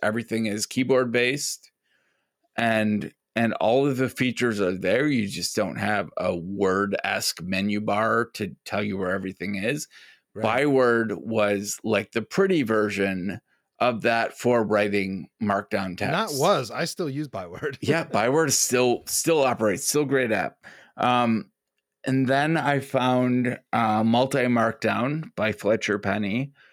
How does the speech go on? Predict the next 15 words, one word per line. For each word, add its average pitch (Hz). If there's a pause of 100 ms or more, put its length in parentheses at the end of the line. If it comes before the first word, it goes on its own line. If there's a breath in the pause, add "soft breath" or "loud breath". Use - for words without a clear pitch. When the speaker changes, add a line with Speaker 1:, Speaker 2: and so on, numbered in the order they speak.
Speaker 2:
Hmm. 123
Speaker 1:
uh, 113
which 117
was 117
a 110
flavor 139
of 127
Markdown 117
that 113
incorporated 110
a -
bunch 120
of 120
things 110
that, 110